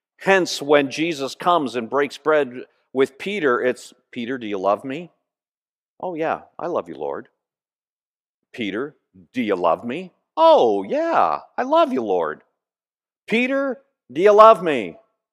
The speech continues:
"You know everything, and you know that I love you." Denial,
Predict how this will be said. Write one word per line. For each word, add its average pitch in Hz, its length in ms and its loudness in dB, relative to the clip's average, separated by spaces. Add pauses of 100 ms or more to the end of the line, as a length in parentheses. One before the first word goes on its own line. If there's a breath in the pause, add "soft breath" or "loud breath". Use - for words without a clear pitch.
(1400)
"You 117 160 -10
know 135 260 -2
everything, 104 560 -6
and 85 140 -16
you 87 120 -16
know 92 400 -10
that 101 160 -6
I 98 80 -4
love 78 340 -12
you." 67 140 -20 (1500)
Denial, 123 720 -4